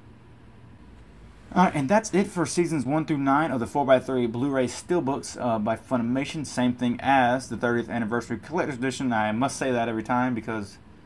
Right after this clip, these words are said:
uh, I honest-, to, I'm gonna be straight up honest with you guys. Um, I'm a little upset that Funimation, uh, decided to release these, especially considering they made the thirtieth anniversary to be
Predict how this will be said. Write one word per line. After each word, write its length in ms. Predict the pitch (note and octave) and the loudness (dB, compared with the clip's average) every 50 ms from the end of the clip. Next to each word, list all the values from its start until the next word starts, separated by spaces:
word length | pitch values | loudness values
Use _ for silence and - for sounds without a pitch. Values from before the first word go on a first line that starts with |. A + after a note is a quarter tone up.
| - - - - - - | -20 -20 -20 -20 -8 -4
uh, 120 | A2 - - | -4 0 2
I 120 | - B2 - | 2 2 2
honest-, 420 | - D3 E3+ F#3 F#3 - - - - - - | 4 2 2 2 2 -2 -8 -14 -16 -12 -8
to, 120 | E3 D#3 | -4 2
I'm 140 | - F#3 G#3 | 4 4 4
gonna 140 | G#3+ G3+ F3+ | 4 2 2
be 60 | D#3+ | 0
straight 180 | - E3 C#3+ | -2 -2 -2
up 80 | C3 A2+ | 0 0
honest 240 | A2 A2+ A#2+ B2 - | 0 -2 -2 -2 -4
with 80 | B2+ | -6
you 60 | A#2 A2 | -4 -2
guys. 300 | A#2 A#2 A#2 A2+ G#2+ - | -2 -2 -2 -4 -6 -6
Um, 360 | G#2 G#2+ G#2+ G#2 G#2 G#2 G2+ - - - - - - - - - - - - - - - - - - - - - - - - | -6 -4 -2 -2 -4 -4 -6 -8 -16 -20 -20 -20 -20 -20 -20 -20 -20 -20 -20 -20 -20 -20 -20 -20 -20 -20 -20 -20 -20 -6 -2
I'm 240 | A#2 C3+ E3+ F3+ F3 | 0 2 2 0 0
a 80 | D#3 E3 | -2 -2
little 200 | F#3 F#3+ F3 D#3 | 0 2 2 0
upset 380 | - - - - - D3 C#3 | 0 -2 -8 -8 -6 -6 -6
that 140 | B2 F#2+ G#2 | -6 -8 -6
Funimation, 540 | - B2+ B2 A#2+ A#2 A#2 A2 - A2+ G#2+ G2+ - - | -4 -4 -2 -2 -2 -4 -4 -6 -8 -8 -8 -10 -10
uh, 200 | - A2+ A2 A2 | -4 -2 -2 -2
decided 360 | G2+ G#2 - - B2 A#2+ A#2 A#2+ | -2 -4 -4 -2 0 0 0 -2
to 60 | - | -4
release 400 | G2+ G2+ G2+ G#2 A2 A2+ A2 - | -6 -4 -4 -2 -2 -4 -4 -6
these, 360 | - G#2 G2+ F#2+ F2+ F#2 - - - - - - - - | -8 -8 -8 -6 -8 -8 -12 -16 -20 -20 -20 -20 -20 -20
especially 400 | - - D#3+ D#3+ D#3+ - D#3+ C#3+ | -8 -2 -2 -2 0 0 -2 -2
considering 400 | C3 B2 B2 - C3 B2 A#2+ A2 | 0 -2 -2 -2 0 0 0 0
they 100 | G#2+ G#2 | 0 -2
made 220 | G#2 G#2+ G#2+ G2 | -2 -2 -4 -6
the 40 | G2+ | -8
thirtieth 320 | - A2 G#2+ G#2 G#2 G2+ | -8 -6 -4 -4 -6 -6
anniversary 520 | - G#2+ G#2 F#2+ G2+ G2+ G#2 G2+ A2+ A2 G#2 | -6 -6 -6 -4 -4 -6 -6 -6 -8 -10 -10
to 200 | - - G#2+ G2+ | -8 -8 -6 -6
be 460 | F#2+ A2 A2 A2 G#2+ G#2 G#2 G2+ | -4 -2 0 0 0 0 -2 -4